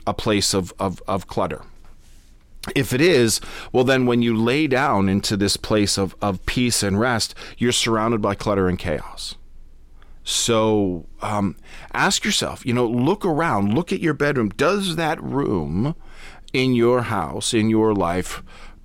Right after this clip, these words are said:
promote peace, balance, and rest? Does it? Is it clean? Is it free of clutter?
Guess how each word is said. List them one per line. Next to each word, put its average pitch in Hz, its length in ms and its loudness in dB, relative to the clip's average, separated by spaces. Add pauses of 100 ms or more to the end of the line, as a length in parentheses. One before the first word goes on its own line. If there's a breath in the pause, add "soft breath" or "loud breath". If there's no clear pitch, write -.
(200)
promote 110 680 2 (160)
peace, - 520 -4 (120)
balance, 90 680 -2
and 85 220 -4
rest? - 480 -6 (720)
Does 131 220 0
it? 76 160 -6 (560 loud breath)
Is 123 180 2
it - 180 -4
clean? 117 520 -2
Is 120 120 -2
it 147 140 -4
free 151 340 0
of 139 200 -2
clutter? 147 560 -4